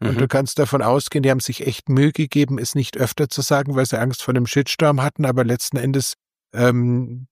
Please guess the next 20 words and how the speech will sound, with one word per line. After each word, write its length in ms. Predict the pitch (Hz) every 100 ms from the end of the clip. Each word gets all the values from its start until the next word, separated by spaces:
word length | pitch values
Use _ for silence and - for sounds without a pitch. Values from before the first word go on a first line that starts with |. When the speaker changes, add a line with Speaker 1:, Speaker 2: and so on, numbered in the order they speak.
| -
Speaker 1:
die 320 | - 123 120 - _ _ _ -
Welt 540 | 123 123 143 - -
hat 180 | 160 -
halt 240 | 165 127
gerade 480 | - 131 107 104 120
irgendwie 480 | 101 113 117 120 117
so 160 | 113 117
ein 160 | 117
Ding, 200 | 107 135
wo 80 | 143
man 120 | 135 127
sagt, 260 | 131 -
okay, 260 | 123 123 123
eine 220 | 117 117
Vorbereitung 640 | - 117 127 120 120 127
auf 140 | 113 -
den 160 | 120
Ernstfall 680 | 98 110 123 - - 143 147
könnte 440 | - 120 120 135 120
halt 260 | 123 117